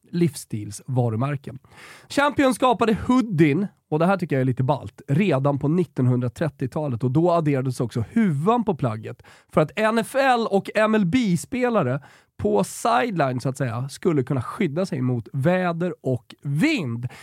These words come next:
Annars är varumärkets, eh, ikonprodukt, eh, Reverse Weave Sweatshirt. Eh, har ni koll på det, eller? Det är alltså ett sätt att förändra konstruktionen på bomullsplagg för att förhindra krympning. Och det är ett patent som man har sedan nittonhundrafemtiotvå.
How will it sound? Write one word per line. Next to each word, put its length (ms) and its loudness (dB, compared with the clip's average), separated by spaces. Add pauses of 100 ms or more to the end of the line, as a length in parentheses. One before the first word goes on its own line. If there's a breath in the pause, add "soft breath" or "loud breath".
Annars 200 2
är 200 0
varumärkets, 880 2
eh, 220 -2
ikonprodukt, 840 0
eh, 340 2
Reverse 720 4
Weave 640 2
Sweatshirt. 960 -6
Eh, 320 -2
har 100 -2
ni 80 -2
koll 180 -4
på 100 -6
det, 140 -8
eller? 180 -6 (420 soft breath)
Det 60 2
är 40 6
alltså 160 2
ett 80 -4
sätt 300 -4
att 120 -4
förändra 560 2
konstruktionen 960 0
på 280 0
bomullsplagg 800 -2
för 120 -6
att 80 -8
förhindra 640 -2
krympning. 840 -4 (120)
Och 200 -2
det 80 6
är 60 2
ett 140 -6
patent 640 -2
som 120 -2
man 100 0
har 240 0
sedan 240 -4
nittonhundrafemtiotvå. 1080 -2